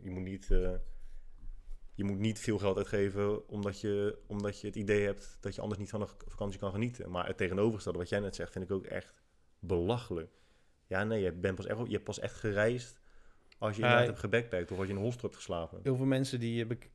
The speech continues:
Speaker 2: kritiek, ja, kritiek weet ik niet, of stellen vraagtekens bij. Ik, ik ga best wel snel langs plekken, omdat ik, ja, ik vind, ik vind dat vliegtuigreizen zelf heel om-,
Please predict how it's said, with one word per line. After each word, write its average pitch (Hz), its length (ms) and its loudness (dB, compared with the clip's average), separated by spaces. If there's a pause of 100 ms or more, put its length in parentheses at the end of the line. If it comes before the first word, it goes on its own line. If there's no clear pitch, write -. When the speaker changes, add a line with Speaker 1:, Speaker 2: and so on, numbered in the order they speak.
(120)
Speaker 2:
kritiek, 127 460 -2
ja, 98 180 2
kritiek 98 380 -6
weet 101 160 2
ik 98 100 -2
niet, 98 200 -2
of 92 100 -10
stellen 98 260 -2
vraagtekens 104 540 -2
bij. 98 140 0
Ik, - 120 -2 (140)
ik - 160 -8
ga 107 120 2
best 107 160 2
wel 104 100 0
snel 104 560 2
langs 101 480 0
plekken, 107 420 0 (840)
omdat 95 280 -4
ik, 98 300 -6
ja, 107 140 -2
ik 98 100 -6
vind, 104 260 -2 (220)
ik - 160 -18
vind 101 180 -2
dat 98 300 -6 (400)
vliegtuigreizen 101 840 0
zelf 95 220 2
heel 104 220 0
om-, 98 280 -4